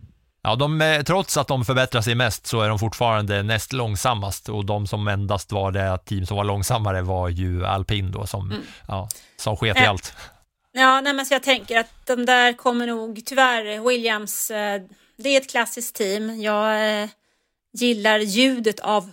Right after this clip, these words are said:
Speaker 2: Williams på något sätt, eh, med tanke på den historia som det stallet har. Men jag tror att James Vowles, som, eh, nu har klivit in där som ny stall-, stallchef från Mercedes, har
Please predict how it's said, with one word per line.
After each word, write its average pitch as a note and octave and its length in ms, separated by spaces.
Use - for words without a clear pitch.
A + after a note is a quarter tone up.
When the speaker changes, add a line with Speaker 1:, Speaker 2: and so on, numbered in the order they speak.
Speaker 2:
Williams G3+ 880
på A3+ 80
något A3 140
sätt, - 420
eh, A3 180
med G#3+ 220
tanke G#3 280
på G#3+ 160
den G#3 140
historia G#3 520
som G#3 180
det G#3 100
stallet G3+ 380
har. G#3 260
Men A3+ 300
jag A3+ 120
tror A#3 280
att A3 260
James A3 480
Vowles, G#3+ 600
som, G#3+ 340
eh, G#3 280
nu G#3+ 100
har G#3+ 120
klivit A#3+ 420
in B3 280
där G#3+ 180
som A3 200
ny G#3+ 120
stall-, G#3 440
stallchef A3 640
från G#3+ 380
Mercedes, G#3 520
har G#3+ 300